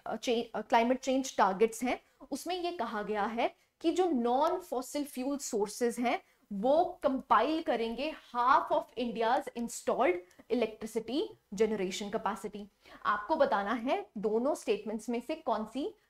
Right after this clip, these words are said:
correct है। So आपके पास options हैं, that is one only, two only, one and two only, और neither one nor two। So कॉप ट्वेंटी सिक्स के बारे में जो पंच अमृत, जो फाइव गोल्स दिए गए थे,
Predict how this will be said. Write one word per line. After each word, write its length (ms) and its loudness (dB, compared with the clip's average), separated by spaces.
correct 380 2
है। 160 -14
So 60 0
आपके 240 4
पास 220 2
options 580 0
हैं, 240 0
that 220 2
is 100 -6
one 220 0
only, 340 -2
two 260 0
only, 260 -2
one 280 0
and 140 -8
two 220 0
only, 240 -4
और 320 0
neither 360 0
one 260 -2
nor 340 2
two। 60 -4
So 180 0
कॉप 240 6
ट्वेंटी 240 2
सिक्स 240 -6
के 160 -2
बारे 380 2
में 140 0
जो 120 0
पंच 500 0
अमृत, 360 0
जो 180 2
फाइव 640 4
गोल्स 460 6
दिए 380 2
गए 280 2
थे, 260 0